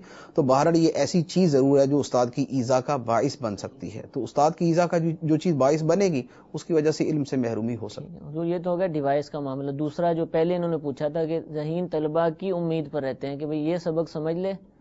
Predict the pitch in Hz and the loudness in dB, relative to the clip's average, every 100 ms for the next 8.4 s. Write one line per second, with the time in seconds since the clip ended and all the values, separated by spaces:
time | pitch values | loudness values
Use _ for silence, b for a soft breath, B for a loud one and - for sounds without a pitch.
0 | b - 165 180 170 196 170 139 131 117 | b -8 -4 -2 -2 -2 -4 -4 -4 -4
1 | 117 120 120 - - - 160 170 180 156 | -6 -8 -12 -16 -14 -6 -4 0 0 0
2 | 147 147 143 180 - 123 - 120 - _ | 0 0 -2 -8 -14 -14 -12 -18 -20 _
3 | _ - - - 247 202 233 240 226 180 | _ -16 -12 -6 -2 -2 2 4 6 6
4 | 220 143 117 160 185 151 - - 139 202 | 6 6 4 2 -2 -2 -4 -8 -2 0
5 | 196 190 165 - 139 147 139 165 165 156 | 2 2 2 2 6 6 6 4 4 4
6 | 147 131 110 135 127 123 147 147 147 127 | 4 2 0 0 2 4 4 4 4 2
7 | 110 120 143 110 104 110 156 - B B | 2 2 2 2 0 -2 -4 -8 B B
8 | B 190 190 | B 0 2